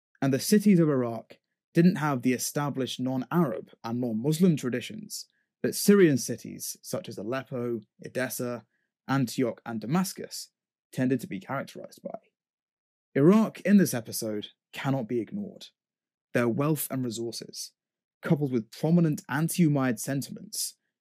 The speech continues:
placed them in a prime position to be a thorn in the side of the Umayyads as their dynasty went on,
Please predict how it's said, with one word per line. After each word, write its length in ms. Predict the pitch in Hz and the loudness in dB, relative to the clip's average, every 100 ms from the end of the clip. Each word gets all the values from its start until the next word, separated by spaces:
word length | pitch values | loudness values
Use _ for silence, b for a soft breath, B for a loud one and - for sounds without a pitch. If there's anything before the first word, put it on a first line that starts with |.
| _ - | _ 0
placed 280 | 151 143 - | 2 2 2
them 120 | 143 | 0
in 120 | 127 | 0
a 60 | 120 | -4
prime 440 | - - 160 180 | -8 -2 4 4
position 560 | 151 135 143 - - - _ _ _ - | 4 0 -2 -4 -12 -16 _ _ _ -6
to 80 | 131 | 0
be 100 | 131 | 0
a 80 | |
thorn 560 | - - - 156 165 160 | 0 -2 4 6 6 2
in 140 | 127 | 0
the 80 | 123 | -4
side 320 | - 151 156 | -4 -4 0
of 100 | 151 | 0
the 120 | 131 123 | -2 -4
Umayyads 680 | 110 117 - - - - - | -4 -8 -10 -14 -12 -10 -10
as 100 | 117 | -8
their 140 | 117 | -6
dynasty 440 | 104 117 113 - 101 | -6 -6 -8 -10 -12
went 260 | 101 95 | -12 -12
on, 220 | 120 - | -12 -12